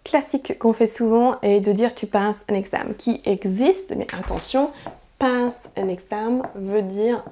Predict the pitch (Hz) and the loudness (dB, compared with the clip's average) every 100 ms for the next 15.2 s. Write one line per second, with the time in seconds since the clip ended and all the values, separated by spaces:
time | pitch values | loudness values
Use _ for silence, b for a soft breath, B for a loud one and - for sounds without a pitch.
0 | - 190 240 269 226 - 220 220 226 - | -8 0 4 4 2 -2 0 0 0 -6
1 | - 196 196 190 190 - - _ _ _ | -6 -4 -2 -2 -4 -6 -14 _ _ _
2 | - B B B B B B B - - | -20 B B B B B B B -20 -20
3 | _ - - 277 233 226 247 196 - _ | _ -16 -2 4 4 4 2 0 -10 _
4 | _ - 294 294 277 247 220 208 226 233 | _ 2 2 2 2 4 4 4 4 4
5 | 226 233 - 196 185 190 196 196 226 214 | 2 0 -4 -2 -2 0 0 0 0 -2
6 | 208 220 190 - 190 175 180 170 226 214 | 0 -2 -2 -6 0 2 2 4 2 2
7 | - 196 - 214 320 - - _ - - | -2 -6 -2 -2 -2 -10 -20 _ -20 -18
8 | - _ - - - - - - - - | -18 _ -20 -20 -20 -10 -10 -10 -20 -20
9 | - _ - - 233 247 - 196 202 190 | -20 _ -8 2 4 4 -2 0 0 2
10 | 180 190 - - 214 208 190 - 214 - | 0 0 -2 -2 -4 -2 -6 -6 -10 -10
11 | 208 - - _ - 285 269 254 262 262 | -12 -16 -20 _ -2 2 4 4 0 2
12 | 262 247 233 226 233 233 190 202 190 202 | 2 4 4 2 2 0 -2 0 0 0
13 | - 233 233 220 - 190 190 190 185 196 | 0 0 2 2 0 0 0 -2 -2 -2
14 | 202 180 175 185 202 214 190 185 185 180 | -2 -6 -4 -2 2 0 0 -6 -6 -2
15 | 240 285 | 0 -2